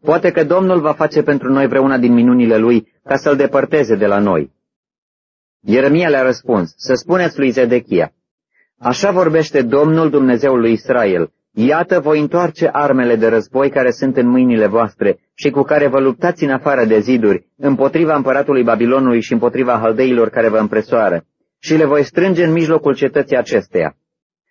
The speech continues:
Apoi eu însumi voi lupta împotriva voastră, cu mâna întinsă și cu braț tare, cu mânie, urgie și mare supărare. Voi lovi pe locuitorii cetății acesteia,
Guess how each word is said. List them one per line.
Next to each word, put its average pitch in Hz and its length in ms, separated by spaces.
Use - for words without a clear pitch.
Apoi 165 480
eu 196 260
însumi 151 440
voi 139 160
lupta 143 280
împotriva 156 640
voastră, 104 400
cu 139 120
mâna 160 260
întinsă 135 600
și - 160
cu 156 140
braț 143 300
tare, 113 400
cu 120 140
mânie, 139 480
urgie 135 500
și 123 160
mare 123 340
supărare. 92 600
Voi 139 280
lovi 165 260
pe 196 100
locuitorii 147 560
cetății 127 400
acesteia, 107 540